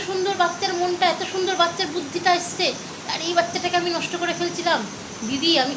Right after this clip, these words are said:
কি ভুল করছিলাম।" তখন কিন্তু এই, এইটা বলে আপনারা পস্তান। তার আগে বলছি নষ্ট না করে বাচ্চাটাকে রাখার চেষ্টা করুন, দেখবেন সব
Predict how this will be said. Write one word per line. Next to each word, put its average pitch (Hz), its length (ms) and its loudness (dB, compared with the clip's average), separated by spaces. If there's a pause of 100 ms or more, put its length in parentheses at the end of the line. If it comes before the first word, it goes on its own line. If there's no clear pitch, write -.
কি 302 60 -4
ভুল 277 300 -2
করছিলাম।" 226 420 -2 (1600)
তখন 339 200 -4
কিন্তু 349 180 0
এই, 320 160 4
এইটা 359 420 4
বলে 359 240 6
আপনারা 294 320 0 (200)
পস্তান। 214 320 -8 (1000)
তার 233 180 0
আগে 269 120 -2
বলছি 254 360 -4
নষ্ট 240 320 -6
না 262 220 0
করে 302 160 -2 (200)
বাচ্চাটাকে 240 440 -6
রাখার 233 240 -2 (100)
চেষ্টা 262 240 -2
করুন, 359 280 -2 (320)
দেখবেন 294 240 -4 (140)
সব 269 140 6